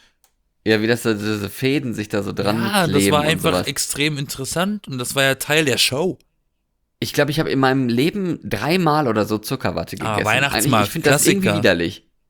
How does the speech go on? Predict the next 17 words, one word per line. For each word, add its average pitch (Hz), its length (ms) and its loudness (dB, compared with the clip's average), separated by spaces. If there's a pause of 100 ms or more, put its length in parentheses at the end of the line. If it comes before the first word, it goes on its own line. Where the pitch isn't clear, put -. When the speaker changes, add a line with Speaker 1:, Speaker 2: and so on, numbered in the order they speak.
(640)
Speaker 1:
Ja, 117 120 2
ich 123 120 -2
weiß 147 200 2
nicht, 98 120 -2
ich 95 80 -6
find 139 160 -4
das 135 140 -2
irgendwie 143 260 -2
widerlich. 101 540 -2 (200)
Speaker 2:
Rosa. 120 460 2 (360)
Speaker 1:
<laughs> - 340 -14
Speaker 2:
Einmal 147 320 2
rosa 135 300 0
eine 117 140 0
Zuckerwatte 101 540 -6
oder 104 180 -2
blaue. 101 440 -6